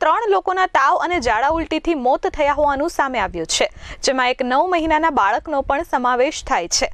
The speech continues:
હાલ તો સુરત મહાનગરપાલિકા દ્વારા મચ્છરજન્ય ઉત્પત્તિ સ્થાનો પર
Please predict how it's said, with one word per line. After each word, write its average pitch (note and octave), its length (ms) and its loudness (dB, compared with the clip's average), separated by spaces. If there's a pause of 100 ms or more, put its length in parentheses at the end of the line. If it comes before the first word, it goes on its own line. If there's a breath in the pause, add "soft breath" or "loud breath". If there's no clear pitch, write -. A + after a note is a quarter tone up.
(120)
હાલ A3 140 0
તો A#3+ 120 -6
સુરત B3 340 0
મહાનગરપાલિકા A#3 880 0
દ્વારા C4 420 0 (480 loud breath)
મચ્છરજન્ય G4+ 760 0 (140)
ઉત્પત્તિ - 420 0
સ્થાનો D#4+ 420 -2
પર D4 280 0